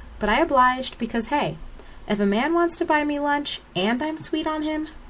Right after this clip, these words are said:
that is a double win. We waited outside for the food in silence for a moment. He was clearly pondering a deep thought, and he says to me, "You wouldn't date a, a guy without money, would you?"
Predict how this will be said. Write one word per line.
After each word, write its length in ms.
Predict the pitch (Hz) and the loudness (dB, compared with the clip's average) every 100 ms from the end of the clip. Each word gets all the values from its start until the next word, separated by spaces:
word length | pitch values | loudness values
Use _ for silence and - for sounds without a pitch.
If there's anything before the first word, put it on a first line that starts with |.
| - 175 | -10 -4
that 300 | 160 202 320 | 0 2 4
is 140 | 339 | 4
a 60 | 339 | 4
double 300 | 294 285 277 | 2 2 2
win. 340 | 285 190 147 - - - - - - - - - - - - - - - - - - | 2 2 0 -4 -18 -20 -20 -20 -20 -20 -20 -20 -20 -20 -16 -14 -14 -16 -20 -20 -2
We 120 | 233 | 2
waited 280 | 233 240 269 | 2 2 2
outside 460 | 294 - 202 196 196 | 2 4 4 4 2
for 80 | |
the 80 | 202 | -2
food 420 | 202 - 156 160 | 0 0 2 2
in 140 | 170 170 | 0 0
silence 500 | - 151 160 160 - | 0 2 2 -2 -4
for 180 | - 165 | -6 -2
a 100 | 160 | 0
moment. 540 | 143 170 - - - - - | -2 -2 -6 -8 -14 -20 -10
He 140 | - | -2
was 160 | 190 185 | 0 -2
clearly 600 | - - 208 214 220 214 | -8 -2 0 2 2 0
pondering 720 | 208 190 175 170 160 156 156 | -2 -4 -4 -2 0 0 0
a 100 | 156 | 0
deep 280 | 156 160 160 | -4 -4 -6
thought, 320 | - - - - - - - - - - | -6 -4 -6 -10 -20 -20 -20 -20 -10 0
and 100 | 233 | 2
he 80 | |
says 280 | 240 269 262 | 2 2 0
to 100 | - | -2
me, 240 | 170 - 196 - - - | -6 -6 -10 -14 -20 -8
"You 100 | 214 | -2
wouldn't 280 | 254 339 277 | 4 4 4
date 180 | 196 180 | 2 2
a, 200 | 175 165 - | 0 -4 -4
a 80 | 170 | -2
guy 380 | 160 156 160 180 | 2 2 0 -4
without 320 | 170 160 160 | -4 -2 -2
money, 320 | 165 160 156 180 | 0 -2 -2 -4
would 220 | - - | -8 -6
you?" 240 | - 214 | -8 -8